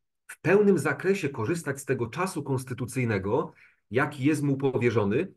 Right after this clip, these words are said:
do rozpatrzenia, do, y, podpisania albo do niepodpisania, do ewentualnie skorzystania z innych kroków, żeby tą,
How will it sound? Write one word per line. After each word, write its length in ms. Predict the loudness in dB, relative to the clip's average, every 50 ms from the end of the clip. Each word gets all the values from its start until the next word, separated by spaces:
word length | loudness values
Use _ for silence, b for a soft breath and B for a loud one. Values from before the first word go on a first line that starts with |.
| _ -2
do 140 | 0 2
rozpatrzenia, 920 | 2 0 0 -2 -6 -6 -6 -8 -8 -4 -2 -2 0 0 0 0 -2 -4 -8 _ _ _ _ _ _ -4
do, 440 | 0 2 2 2 2 -2 -8 -18 _ _ _ -10
y, 260 | -8 -8 -8 -8 -10 -12 _ _ _ _ -14 -14 -14 -14 -14 -16 -20 -12 -8
podpisania 840 | -8 -8 -8 -8 -12 -12 -10 -6 -4 -2 0 0 0 0 -2 -4 _
albo 220 | -4 -2 0 0 0
do 280 | 0 0 0 0 -2 -4
niepodpisania, 720 | -6 -6 -6 -6 -10 -10 -12 -10 -6 -4 -4 -2 -2 0
do 260 | 2 2 2 2 0 B B B B B B B
ewentualnie 440 | -4 -2 -2 -2 -2 -2 -2 -2 -2
skorzystania 500 | -2 -2 -4 -4 -4 -4 -2 0 0 0
z 80 | 0
innych 260 | 0 2 2 2 0
kroków, 360 | 2 0 0 0 0 -2 -4 -4
żeby 200 | -4 -4 -4 -4
tą, 260 | -2 -2 -2 -2